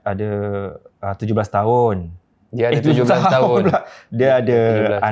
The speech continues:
Speaker 2: tahun.
Speaker 1: perempuan yang
Speaker 2: Okey.
Speaker 1: berumur tujuh belas bulan.
Speaker 2: Tujuh belas bulan.
Speaker 1: Ada
Speaker 2: Okey.
Speaker 1: kan tujuh belas bulan?
Speaker 2: Ada.
Speaker 1: Meaning, one year?
Speaker 2: One year, five months.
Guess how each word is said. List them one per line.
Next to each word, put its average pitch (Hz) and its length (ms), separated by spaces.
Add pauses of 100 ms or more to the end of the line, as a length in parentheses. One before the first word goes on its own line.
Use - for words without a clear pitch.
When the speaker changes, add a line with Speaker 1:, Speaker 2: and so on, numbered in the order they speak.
(140)
Speaker 2:
tahun. - 80
Speaker 1:
perempuan 104 560
yang 107 160
Speaker 2:
Okey. 92 80
Speaker 1:
berumur 104 240
tujuh 98 160
belas 92 160
bulan. 92 440 (400)
Speaker 2:
Tujuh 104 200
belas 104 160
bulan. 110 340 (220)
Speaker 1:
Ada - 80
Speaker 2:
Okey. 151 160
Speaker 1:
kan 180 80
tujuh 147 160
belas 160 80
bulan? 151 140 (100)
Speaker 2:
Ada. 117 220 (260)
Speaker 1:
Meaning, 123 260 (380)
one 107 240
year? 175 160 (480)
Speaker 2:
One 98 240
year, 175 320 (800)
five 139 160
months. 117 560